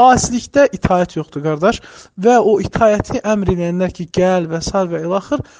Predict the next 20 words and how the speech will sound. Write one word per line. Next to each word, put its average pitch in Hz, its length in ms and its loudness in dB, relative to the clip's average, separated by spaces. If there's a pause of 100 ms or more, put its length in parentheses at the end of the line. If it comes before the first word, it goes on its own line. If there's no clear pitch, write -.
(120)
onlar 180 360 -4
da 160 140 -6
Allahdan 156 420 -12
qorxsunlar, 160 640 -6 (340)
yəni 143 220 -8
eləməsinlər 147 640 -6
bunu. 160 300 -8 (220)
Sadəcə 208 440 -6
tərk 233 320 -6
eləsinlər, 175 540 -10
e, 170 280 -14
yəni, 151 360 -10 (380)
əlhamdülillah, 185 840 -6 (320)
və 180 220 0 (160)
kim 240 280 -6
də 196 140 6
lağ 190 260 4
eləyəcəksə, 160 560 -2
təni 175 380 -6
eləyəcəksə, 175 640 0